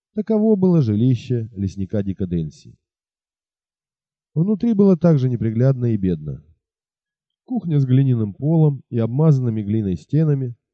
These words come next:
на стенах несколько лубочных картинок в дешёвых рамках, связка лука, другая связка из кроличьих шкурок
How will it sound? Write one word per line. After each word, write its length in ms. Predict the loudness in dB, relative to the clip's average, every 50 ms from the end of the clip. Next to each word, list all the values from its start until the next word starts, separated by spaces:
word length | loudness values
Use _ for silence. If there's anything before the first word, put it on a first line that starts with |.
| _ _ _ _ _ _ _ _ _ _ _
на 140 | 0 2 2
стенах 380 | 2 2 0 0 2 0 0 2
несколько 380 | 0 -2 -2 -2 -4 -2 -2
лубочных 500 | 0 0 0 0 -2 -4 -4 -6 -8 -6
картинок 600 | -6 -6 -6 -4 -2 0 2 4 2 2 0 -2 -10
в 100 | -8 -4
дешёвых 440 | -2 0 2 4 4 4 4 2 2
рамках, 500 | 2 2 0 -2 -4 -6 -8 -8 -10 _ _ _ _ _ _ _ _ _
связка 440 | -4 0 2 2 2 2 0 -2
лука, 520 | -2 2 2 2 2 2 0 0 0 -2 -6 _ _ _ _ _ _ _ _ _ -8
другая 400 | -6 -4 0 2 4 4 4 4
связка 420 | 4 4 4 4 4 2 2 -2
из 60 | -2
кроличьих 480 | 0 -2 -2 -2 0 -2 -4 -6 -8 -8
шкурок 520 | -14 -6 -2 0 2 2 2 0 -4 _